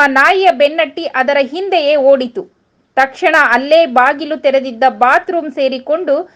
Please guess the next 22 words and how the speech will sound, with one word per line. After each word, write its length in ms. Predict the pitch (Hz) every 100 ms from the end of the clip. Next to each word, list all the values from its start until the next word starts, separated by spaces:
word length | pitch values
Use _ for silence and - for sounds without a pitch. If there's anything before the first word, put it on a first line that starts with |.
| _ -
ನಾಯಿಯನ್ನು 840 | 226 262 330 415 381 339 294 311 320
ಬೆನ್ನಹಟ್ಟಿದ 680 | 202 277 381 349 311 294 277
ಚಿರತೆಯೂ 640 | 269 302 330 381 330 269 285
ಸಹ 300 | 294 247 269
ಬಾತ್ರೂಮ್ 640 | 214 240 294 - 294 277
ಸೇರಿಕೊಂಡಿದೆ. 840 | 277 262 254 254 233 226 185 - _ _ _ _ _ _ _ -
ತಕ್ಷಣ 400 | 370 - 453 392 359 277
ಆಕಸ್ಮಿಕವಾಗಿ 960 | 285 339 427 403 370 349 330 311 285
ಬಾತ್ರೂಮ್ 580 | 277 240 254 311 359 349
ಬಾಗಿಲು 420 | 294 285 277 294
ಮುಚ್ಚಿಕೊಂಡಿದೆ. 760 | 359 370 370 359 294 240 190 180 _ _ 208
ನಾಯಿಗೆ 600 | 226 240 311 349 311 320
ಹೊರಗೆ 380 | 262 269 320 320
ಬರಲು 420 | 269 262 277 240
ದಾರಿಯೇ 440 | 233 240 294 339
ಇಲ್ಲದಂತಾಗಿದೆ. 880 | 330 254 269 269 262 240 214 190 175 - _ _ _
ಪಕ್ಕದಲ್ಲೇ 720 | 339 359 440 415 381 349 339 320
ಇರುವ 260 | 311 311
ಚಿರತೆಯನ್ನು 720 | 311 320 381 381 349 311 302
ಕಂಡು 440 | 294 320 359 302 294
ನಾಯಿಯ 500 | 254 254 285 359 359
ಹೃದಯ 400 | 294 262 349